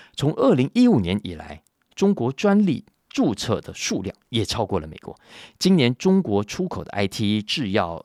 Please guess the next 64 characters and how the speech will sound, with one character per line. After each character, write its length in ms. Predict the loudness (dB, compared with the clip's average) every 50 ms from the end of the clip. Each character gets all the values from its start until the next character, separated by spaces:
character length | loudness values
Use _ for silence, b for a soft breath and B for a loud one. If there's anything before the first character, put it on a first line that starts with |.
| _
啊、 240 | -16 -16 -14 -14 -16 -4
电 160 | -2 -2 -2
子 100 | -2 -6
产 200 | -8 -8 -6 -6
品 160 | -4 -6 -6
等 100 | -6 -8 -6
等， 140 | -6 -8 -8 b b b b
也 220 | -2 0 0 0
同 180 | 0 -2 -2 0
样 120 | 0 0
超 180 | -2 -4 -6 -6
过 160 | -4 -6 -8
了 60 | -8
美 120 | -10 -14 -16
国。 240 | -16 -16 -16 -16 B B B B B B B B B B B B
基 160 | 0 0 2
本 120 | 2 2 0
上 120 | 0 -2 -4 -6
整 240 | -6 -8 -8 -8 -4
个 120 | -4 -4 -2 2
二 160 | 2 2 2
十 180 | 2 -2 -4 -6 -6
一 160 | -4 -4 -2
世 300 | -2 -2 -4 -4 -4 -4
纪 180 | -4 -4 -6 -6
的 100 | -6 -6
基 160 | -4 -2 -2
础 140 | -2 -4 -6
科 140 | -10 -10 -10
技， 200 | -10 -12 -14 -16 _ _ _ _ _
中 200 | 0 2 2 2
国 220 | 0 -4 -6 -8 _ _ _
已 100 | -4 -4
经 140 | -2 -2 -4
是 200 | -4 -4 -6 -6 -10 _ _ _
不 80 | -4 -4
可 240 | -4 -6 -6 -4 -4
以 160 | -4 -4 -6 _
小 200 | -10 -8 -8 -8
看 180 | -10 -14 -16 -14
的 80 | -16 -14
对 120 | -16 -14
手。 160 | -14 -14 -18 -20 _ _ _ _ _ _ _ B B B B B B B B B
这 120 | 0 2 2
也 80 | 2
就 120 | 2 0 -4
是 120 | -4 -4 -2
为 160 | -2 -2 -2
什 160 | -4 -6 -12
么 120 | -16 -18 -16
美 100 | -18 -12
国 120 | -10 -10 -8
现 160 | -8 -8 -8
在 80 | -8
要 100 | -8 -10 -10
全 220 | -10 -10 -10 -10
面 180 | -12 -12 -12 -14
应 100 | -14 -16
战。 180 | -16 -18 -20 -20 _ _ B B B B B B _
他 120 | -2 0
一 100 | 0 2
方 160 | 2 2 2
面 180 | 4 2 2 2
呢， 220 | -2 -4 -8 -10